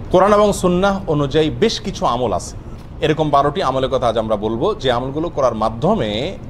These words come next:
দুষ্ট জিনের আক্রমণ থেকে আমরা নিজেরা বাঁচতে পারবো, নিজেদের শিশু এবং পরিবারের সদস্য অন্যদেরকে আমরা আত্মরক্ষার ব্যবস্থা বাতলে দিতে পারবো ইনশাআল্লাহ। নাম্বার এক,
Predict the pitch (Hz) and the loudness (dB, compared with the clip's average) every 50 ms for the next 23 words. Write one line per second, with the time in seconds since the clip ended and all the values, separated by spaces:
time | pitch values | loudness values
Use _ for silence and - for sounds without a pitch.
0 | 117 120 165 165 - - - 214 175 196 196 202 190 - 123 127 - 139 131 139 | -2 -2 -2 -2 -2 -4 -4 -4 -2 -2 -2 0 0 0 0 2 2 0 2 2
1 | 143 147 143 147 139 - 170 135 120 120 120 117 113 110 104 120 120 123 117 120 | 0 -2 -4 -8 -6 -4 -4 -4 0 0 0 0 0 -2 -2 0 0 2 2 0
2 | - - - 127 131 131 127 123 135 143 156 160 156 107 104 101 107 104 101 - | -2 -2 -6 0 0 0 0 0 -4 -4 -4 -4 -6 -8 -8 -8 -8 -8 -8 -8
3 | - - 104 - - - 120 120 123 123 - - - - - - - - 147 160 | -8 -10 -10 -10 -10 -8 -6 -6 -6 -6 -10 -14 -16 -16 -14 -14 0 2 4 4
4 | 185 190 - 175 165 156 143 139 135 127 - - 139 143 139 - - 160 165 147 | 4 2 2 0 -2 2 2 2 2 2 -2 -2 -2 -2 -4 -2 -2 -2 -2 -2
5 | 120 110 113 104 107 104 - - 110 104 104 117 131 147 170 - - - 113 - | -4 -6 -4 -4 -4 -6 -4 -6 -6 -2 0 0 0 0 0 -4 -6 -6 -6 -6
6 | - - 107 104 101 - - - 127 135 156 170 180 - 98 92 104 104 104 110 | -4 -4 -2 -2 -2 -4 -6 -4 -2 0 0 0 -2 -4 -8 -2 -2 -2 0 -2
7 | 110 - - - 147 139 139 117 107 - - 101 90 92 85 - - - 87 82 | -4 -6 -4 -2 -2 0 0 0 -2 -2 -4 -8 -8 -8 -10 -8 -6 -6 -6 -6
8 | 87 85 85 - - 82 80 80 80 95 104 - - - - - - - - - | -6 -8 -8 -6 -4 -4 -4 -2 0 0 0 0 -2 -12 -12 -12 -12 -12 -12 -12
9 | - - - 156 175 208 233 226 - 175 156 120 | -12 -6 -2 0 2 4 2 2 2 2 0 0